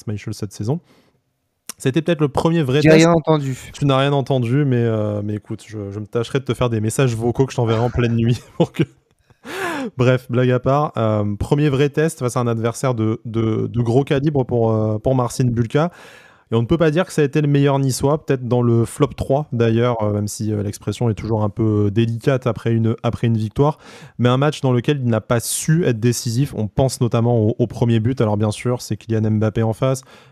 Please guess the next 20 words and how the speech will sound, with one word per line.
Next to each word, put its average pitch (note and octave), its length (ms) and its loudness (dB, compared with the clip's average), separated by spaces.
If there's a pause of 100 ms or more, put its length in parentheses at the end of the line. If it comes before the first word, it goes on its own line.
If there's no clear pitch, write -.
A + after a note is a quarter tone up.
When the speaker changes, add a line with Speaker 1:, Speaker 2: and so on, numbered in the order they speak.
Speaker 1:
Bien G2+ 60 -8
sûr, A2+ 140 -2
le G#2+ 80 0
ballon A2+ 340 2
arrive, G#2+ 400 0
euh, G#2+ 240 4
vite B2+ 420 0
et A#2 160 2
il G#2+ 80 0
fait A2 140 -2
ce - 80 -6
qu'il A2+ 140 -8
peut. D3 180 4
Mais C#3+ 260 2 (380)
en A2 100 0
tout - 120 -4
cas, C#3+ 100 2
sur C3+ 160 -2
cette C3+ 200 -2
rencontre-là C3 680 0